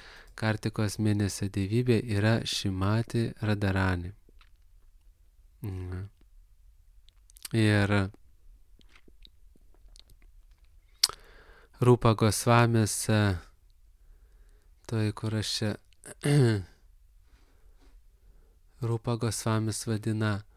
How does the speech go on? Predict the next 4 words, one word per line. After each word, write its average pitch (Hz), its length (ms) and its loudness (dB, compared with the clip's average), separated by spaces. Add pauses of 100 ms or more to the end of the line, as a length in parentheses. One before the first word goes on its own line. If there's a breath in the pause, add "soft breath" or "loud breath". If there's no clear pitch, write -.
(760)
Šimati 113 640 -2
Radharani 107 680 0 (1080)
Kartikos 107 760 -2
dievybę. 104 540 -4